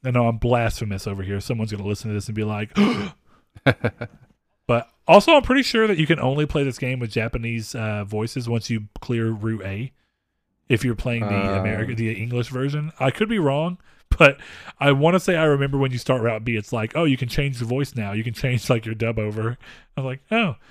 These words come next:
Speaker 1: So if you really hate dubs, you have to play, like, at least ten to twelve <laughs> hours of this game <laughs> with a dub.
Speaker 2: True.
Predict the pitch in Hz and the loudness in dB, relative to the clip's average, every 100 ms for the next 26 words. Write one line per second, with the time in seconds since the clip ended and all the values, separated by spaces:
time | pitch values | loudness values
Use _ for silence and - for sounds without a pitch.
0 | _ _ 151 135 156 147 170 156 156 147 | _ _ 0 2 2 4 4 4 4 2
1 | 131 135 123 120 120 117 - 135 123 117 | 4 2 2 0 0 -2 -4 -2 -2 -2
2 | 113 127 131 - - - 147 127 123 - | -4 -4 -6 -8 -20 -6 -4 -4 -6 -10
3 | - 127 120 123 175 175 180 160 175 - | -4 -2 0 4 6 6 4 2 -2 -2
4 | - 185 - 233 - - _ _ _ - | -6 -4 -4 -6 -10 -20 _ _ _ -2
5 | 131 - - - 110 - - 262 226 196 | -2 2 0 0 -2 -2 -2 4 6 6
6 | 165 151 156 113 104 | 2 2 4 6 4